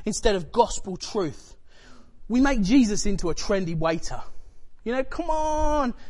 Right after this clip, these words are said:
come on, come to the coffee shop, have a coffee. Hey, don't worry about the rules, it's all okay. No, don't worry about me. I'll just give you some coffee and it'll all be okay. Come on, come and enjoy Christianity."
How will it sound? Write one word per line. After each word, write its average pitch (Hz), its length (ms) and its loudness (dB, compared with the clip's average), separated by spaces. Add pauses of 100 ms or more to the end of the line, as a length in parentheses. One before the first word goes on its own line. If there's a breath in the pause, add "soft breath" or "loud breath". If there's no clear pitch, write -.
come 359 180 -2
on, 320 220 0
come 294 200 -2
to - 140 -4
the 277 60 -6
coffee 285 320 -2
shop, 277 380 -6
have 277 180 -4
a 269 40 -4
coffee. 262 460 -4 (180 loud breath)
Hey, 339 120 -4
don't 190 160 -2
worry 147 80 -4
about 135 160 -4
the 139 80 -6
rules, 165 340 2
it's 180 140 0
all 208 160 -2
okay. 226 680 2 (180 loud breath)
No, 330 100 4
don't 311 160 6
worry 320 100 6
about 247 180 2
me. 226 400 6 (180 loud breath)
I'll 415 80 2
just 349 160 -2
give 285 100 2
you 262 80 2
some 247 160 0
coffee 220 380 2
and 214 100 2
it'll 220 140 4
all 214 100 6
be 214 180 4
okay. 165 600 2
Come 233 200 -8
on, 185 220 -4 (220 loud breath)
come 202 220 -4
and 196 100 -4
enjoy 170 420 -4 (220 loud breath)
Christianity." 139 800 2